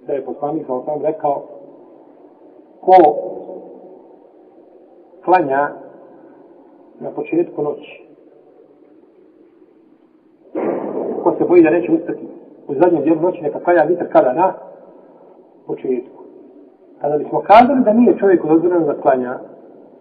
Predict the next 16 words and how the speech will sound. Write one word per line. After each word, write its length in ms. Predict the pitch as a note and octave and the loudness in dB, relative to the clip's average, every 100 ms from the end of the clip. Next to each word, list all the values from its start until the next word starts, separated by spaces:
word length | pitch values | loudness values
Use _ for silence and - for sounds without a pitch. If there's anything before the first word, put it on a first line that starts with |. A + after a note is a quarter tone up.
| _ - - - | _ -20 -20 -8
zabranili 420 | D3 C3 D#3+ G3 | -4 0 0 0
smo 100 | F3+ | -4
da 120 | D#3 | -4
klanja 240 | D3 F3 D3+ | -2 -2 -2
šta? 220 | - D#3+ - - - - - - - - - - | -2 -2 -2 -18 -20 -20 -20 -20 -20 -20 -20 -12
Noći 240 | D3+ - | -10 -8
na 140 | D#3 A#2+ | -8 -8
noć. 140 | A2+ - - - - - - _ | -14 -16 -20 -20 -20 -20 -20 _
Jer 120 | E3 | -6
ti 80 | D#3+ | -4
je 60 | F3+ | -4
klanjao 240 | F3 E3+ D#3 | -2 -2 -2
vitr 200 | F3 D#3+ | -6 -6
na 140 | - | -6
početku 340 | - E3 - | -2 -2 -4
noći, 280 | D#3+ F3 - | -6 -6 -8